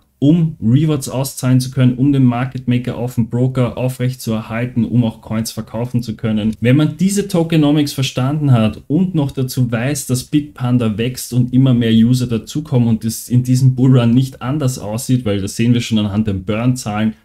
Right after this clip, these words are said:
dass das Volumen wieder steigt, ja, dann ist eines klar, steigende Nachfrage, weniger Coins auf dem Markt. Wie wird diesmal der Bullrun für Best ausgehen?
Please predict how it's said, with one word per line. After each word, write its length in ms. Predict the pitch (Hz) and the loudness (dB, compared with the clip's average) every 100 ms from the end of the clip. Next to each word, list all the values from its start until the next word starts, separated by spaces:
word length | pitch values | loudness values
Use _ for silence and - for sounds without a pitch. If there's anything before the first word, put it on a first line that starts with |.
| _ | _
dass 240 | - 113 - | -6 -6 -4
das 200 | 113 - | -6 0
Volumen 400 | 107 113 120 104 | 2 4 4 2
wieder 220 | 101 95 | 2 -4
steigt, 460 | - 98 107 - 120 | -4 -8 -6 -2 -2
ja, 80 | |
dann 200 | 107 123 | 0 2
ist 240 | 139 147 - | 2 0 -4
eines 360 | 139 160 160 | 0 0 -2
klar, 360 | - 135 160 180 | 0 0 2 -2
steigende 560 | - - 139 156 156 135 | -6 -4 -4 2 4 6
Nachfrage, 880 | 135 156 185 - 156 156 156 139 | 4 2 -4 -8 -4 -2 0 2
weniger 380 | 127 143 160 147 | 4 4 2 0
Coins 460 | 135 - 135 156 156 | -4 -2 0 0 -2
auf 260 | 131 131 | -6 -4
dem 180 | 135 131 | 4 6
Markt. 420 | 123 131 160 - 113 | 6 4 -4 -8 -2
Wie 220 | 127 139 | 0 2
wird 220 | 147 143 | 2 0
diesmal 360 | 175 175 160 131 | -4 2 2 4
der 120 | 131 | 2
Bullrun 420 | 131 127 120 120 | 4 4 4 0
für 100 | 123 | -2
Best 380 | - 117 123 - | -4 -4 -4 -6
ausgehen? 640 | 110 135 - 139 143 139 | -6 -6 -2 0 0 -4